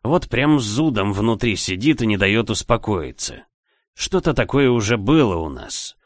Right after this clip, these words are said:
а вспомнить не могу». Дима останавливается, нависая над Ольгой, и с интересом рассматривает её побледневшее лицо. «Помоги мне, милая, у тебя память лучше. Припомни, будь хорошей девочкой».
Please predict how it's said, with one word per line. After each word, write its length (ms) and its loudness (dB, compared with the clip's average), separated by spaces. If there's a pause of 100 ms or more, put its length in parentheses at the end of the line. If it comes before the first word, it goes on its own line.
(180)
а 120 0
вспомнить 580 2
не 140 0
могу». 560 -6 (960)
Дима 320 0
останавливается, 840 0
нависая 420 0
над 220 -2
Ольгой, 380 2 (220)
и 100 -2
с 100 -6
интересом 560 0
рассматривает 840 0
её 320 -2
побледневшее 720 -2
лицо. 460 -6 (760)
«Помоги 520 4
мне, 200 4
милая, 500 0 (260)
у 60 -6
тебя 320 0
память 340 -2
лучше. 500 -4 (380)
Припомни, 580 2
будь 260 0
хорошей 540 2
девочкой». 680 -4